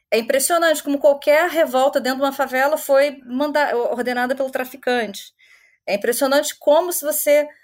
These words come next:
acha, se a polícia acha dois facões num acampamento do M S T e mais um revólver trinta e oito, eles já viram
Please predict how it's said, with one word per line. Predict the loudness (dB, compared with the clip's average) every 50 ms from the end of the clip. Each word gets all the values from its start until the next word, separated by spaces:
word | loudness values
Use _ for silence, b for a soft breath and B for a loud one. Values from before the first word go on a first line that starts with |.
| B B B
acha, | -2 0 0 0 0 -2 -4 -2 -2 2 2 2 0 0 -6
se | -6 -4 -2
a | -2
polícia | -2 -2 -6 -4 -4 -2 0 0
acha | 2 2 0 0 0 -2 -4
dois | 0 2 2 2 2 0
facões | -2 -4 -4 -2 -4 -4 -4 -2 -4 -6 -6 -6
num | -4 -4 -2 0
acampamento | 0 0 0 0 -4 -4 -4 -2 -2 -2 -2 -4 -4 -4
do | -2 -2
M | -2 -2 -4
S | -4 -6 -6 -10 -12 _
T | -4 -2 -2
e | -2 -4
mais | -2 -2 -2 -2
um | -2
revólver | -2 -2 0 -2 -2 -2 -2 -4 -4 -4
trinta | -8 -10 -10 -6 -4
e | -2
oito, | 0 2 2 2 2 -2
eles | -6 -8 -8 -6
já | -8 -8
viram | -8 -6 -6 -4 -2 -2 -4 -6